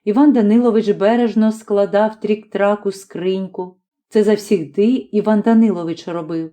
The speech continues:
Він перший догадався вжити трік-трак як цікаву гру для дорослих. "Ех, жити тошно",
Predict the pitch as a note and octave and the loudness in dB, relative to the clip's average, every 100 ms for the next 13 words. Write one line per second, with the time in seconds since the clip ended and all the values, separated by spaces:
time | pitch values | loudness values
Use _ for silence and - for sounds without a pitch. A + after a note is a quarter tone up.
0 | _ _ G3+ A#3+ A3+ G3+ C4 C4+ B3+ B3 | _ _ 2 2 4 0 -2 -2 -2 -2
1 | B3 A3+ A#3 A3+ A3+ G3 A#3 A3+ A3 A3+ | 0 0 -2 -2 -4 0 0 0 0 -2
2 | A3+ - A3+ A#3 A3 - G#3+ A3+ A3+ A3 | -2 -4 -2 -2 -4 -6 -4 -2 -2 0
3 | A3+ G#3 G#3 G3 G#3+ G3 G#3 G#3 A3 G#3+ | 0 2 0 0 0 0 0 2 2 2
4 | D#3+ - D#3+ D#3 _ _ _ _ _ _ | -2 -10 -16 -16 _ _ _ _ _ _
5 | _ _ A#3 C#4 C#4+ C#4+ C#4 C4+ B3+ F#3 | _ _ 0 4 4 4 2 0 -4 0
6 | A3 D4+ D4+ D4 C4 - A#3+ B3+ C4 A#3 | 2 4 4 2 0 0 2 2 0 -2
7 | - A3+ A3 G#3+ G#3 | -4 -2 2 0 -2